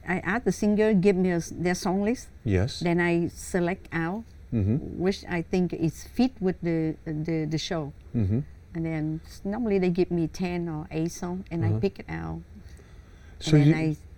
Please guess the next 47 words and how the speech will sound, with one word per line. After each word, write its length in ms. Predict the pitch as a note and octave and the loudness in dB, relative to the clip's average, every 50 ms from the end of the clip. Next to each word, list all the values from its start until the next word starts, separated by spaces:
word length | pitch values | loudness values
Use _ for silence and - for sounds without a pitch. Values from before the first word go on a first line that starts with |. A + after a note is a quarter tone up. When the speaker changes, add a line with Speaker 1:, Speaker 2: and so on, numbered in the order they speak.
| - - - E3+ | -12 -6 -2 4
Speaker 1:
do 180 | D3+ G3 F#3+ F#3 | 6 8 8 8
the 100 | E3+ E3 | 6 4
program. 640 | - - E3 E3 D#3 - E3+ E3+ E3 E3 F3+ F#3+ - - - - - | 2 0 -2 -2 -2 -4 -4 -4 -4 -4 -4 -6 -10 -16 -10 -2 2
Speaker 2:
Oh, 160 | C3+ D3 C#3 | 2 4 4
okay. 220 | D3+ - - E3+ - | 2 4 4 6 6
Speaker 1:
Everything 440 | F#3 F3+ F#3+ F3 - F3+ E3+ E3+ | 6 6 6 6 6 4 4 4
by 80 | D#3+ D#3+ | 2 0
myself. 540 | E3 E3+ F3 F3 F3 - F#3 E3+ D#3+ D3+ E3+ - - - - - | 0 -2 -2 -2 -2 -2 -2 -2 -2 -4 -6 -8 -14 -4 0 4
Speaker 2:
Oh, 80 | D#3 | 4
Speaker 1:
Yeah. 180 | E3 D#3 D3+ C#3 C3 | 4 6 6 6 6
Speaker 2:
I 20 | |
mean, 200 | C3 C#3 C#3+ C3+ | 8 8 10 10
the 80 | A2 B2+ | 8 8
program 400 | - - E3+ F#3 F3 E3 C#3 B2 | 8 8 8 10 10 10 8 8
is, 200 | A#2+ G#2 G#2 A2+ G#2 | 8 8 6 6 8
that's 260 | - C3+ E3+ F3 - | 8 8 8 8 8
also 360 | B2 C#3 F3+ F#3+ - - A2 | 6 6 6 4 6 6 6
Speaker 1:
Yeah. 160 | F#2+ - E3+ | 6 6 6
Speaker 2:
pretty 200 | - B2 A2 G#2 | 6 6 8 8
awesome, 560 | G2+ G2 F#2+ F2+ - - A2+ F2+ F2 E2+ G2 F2+ | 8 6 4 4 2 2 0 2 2 0 0 2
Speaker 1:
We 100 | F2+ F#2 | 4 6
Speaker 2:
what 100 | G#2 G2+ | 6 6
Speaker 1:
have, 80 | - A#2 | 6 6
Speaker 2:
you 60 | G#2 | 4
do. 100 | F2 F#2+ | 6 4
Speaker 1:
uh, 320 | F2+ E2+ D#2 D#2 D2+ D#2 - - | 4 4 2 -2 -4 -8 -10 -12
soft 600 | - - - - - - - - A3 G3+ A#3 - | -14 -16 -14 -14 -12 -10 -4 -2 -2 -2 0 2
music 360 | A3 G#3 G3+ F3 F#3 G3 - | 2 4 4 6 4 4 2
for 160 | - - F#3+ E3+ | 0 -4 -2 2
dinner 340 | E3 F3 G3+ G3+ G3 G3+ | 4 4 4 2 2 -2
time. 360 | G#3 - A3 A3 G#3+ A#3+ C#4 - - G#2 | -4 -4 -4 -4 -4 -4 -6 -6 -2 0
Speaker 2:
Yes. 380 | G2+ F2+ G2 D3 - - - - - | 0 0 0 -2 -6 -10 -14 -10 -6
Speaker 1:
And 420 | - D#3+ D#3 D3+ D#3 D#3 D#3+ D#3+ D3 | -4 -2 0 0 0 0 0 0 0
when 160 | E3+ F3 F3+ | 0 0 2
the 80 | F3 | 2
dinner 320 | E3+ D#3+ F#3+ F#3+ F#3+ G3 - - | 2 2 2 2 2 0 0 0
over, 380 | F3+ F#3+ F#3+ G3 F#3+ G3 G3 F#3+ | 0 0 0 2 2 2 2 2
we 160 | F3+ F3+ F3 | 2 2 0
have 180 | F3 F#3 E3 - | 0 -2 -2 -2
the 80 | E3 | -2
dancing 480 | D3 D#3 E3 F3 F#3 F3+ - G3 E3+ E3 | 0 2 2 2 2 2 0 0 -2 0
time. 280 | - F3+ E3 D3 D3 C#3+ - - - - - - | -2 -4 -6 -6 -8 -10 -12 -16 -20 -12 -4 -2
Speaker 2:
Mm-hmm. 200 | A2 G2 G#2 G#2 | 0 2 2 2
Speaker 1:
So 140 | A#2 A#2+ E3+ | 2 0 0
we 120 | D3 D#3 D#3 | 0 0 0
have 160 | D#3+ C#3 - - - | -2 -4 -6 -8 -6
all 600 | - F3+ F#3+ F#3+ F#3 F#3 F#3 F3+ F3+ F#3 F#3 | -4 -4 -2 -2 -2 -4 -4 -4 -4 -6 -6